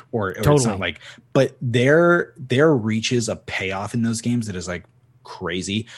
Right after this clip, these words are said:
Speaker 1: So
Speaker 2: Mm.
Speaker 1: I got really into, once again, Bill, my, he's, like, my arbiter of my video game knowledge.
Speaker 2: <laughs>
Speaker 1: He,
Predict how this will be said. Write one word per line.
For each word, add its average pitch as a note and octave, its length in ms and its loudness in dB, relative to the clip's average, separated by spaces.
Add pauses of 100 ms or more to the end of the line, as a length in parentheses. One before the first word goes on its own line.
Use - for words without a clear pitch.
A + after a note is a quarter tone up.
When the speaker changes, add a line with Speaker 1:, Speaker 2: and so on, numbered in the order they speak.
(120)
Speaker 1:
So A#2 260 2
Speaker 2:
Mm. B2 500 -2
Speaker 1:
I C#3 160 2
got E3 200 4
really B2 240 6
into, A2 320 2
once F2+ 240 -8
again, G#2 280 -4
Bill, F#2+ 440 -2
my, E2+ 220 -4
he's, F#2+ 260 -4
like, G2+ 140 -2
my F2+ 180 -4 (100)
arbiter F2 540 -6
of F2+ 240 -14
my F2+ 180 -6
video G#2 260 0
game F2 220 -2
knowledge. E2+ 320 0 (220)
Speaker 2:
<laughs> G#3 320 0
Speaker 1:
He, F#3+ 500 -2